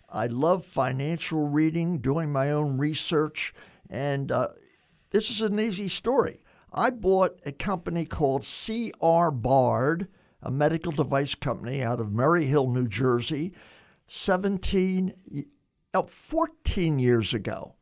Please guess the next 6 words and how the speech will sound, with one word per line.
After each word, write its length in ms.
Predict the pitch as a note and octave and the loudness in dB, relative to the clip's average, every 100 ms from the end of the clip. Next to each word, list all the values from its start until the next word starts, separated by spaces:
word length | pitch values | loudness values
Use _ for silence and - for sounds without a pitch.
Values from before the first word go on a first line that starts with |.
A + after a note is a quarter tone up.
| _ _ _ _ _ _ | _ _ _ _ _ _
I 160 | C3 D3+ | 0 2
paid 440 | D3+ D3+ F#3 E3+ D3+ | 2 2 2 2 -2
seventeen 960 | - F#3+ F#3 G3 F#3+ - E3+ E3 E3+ | 0 0 2 0 -2 -4 -2 0 0
dollars 560 | D3+ C#3+ D3+ E3 F3 - | 4 6 6 4 2 0
a 40 | F#3 | -2
share 720 | - - A2+ G#2 G2 - | -2 -2 -2 -2 -4 -8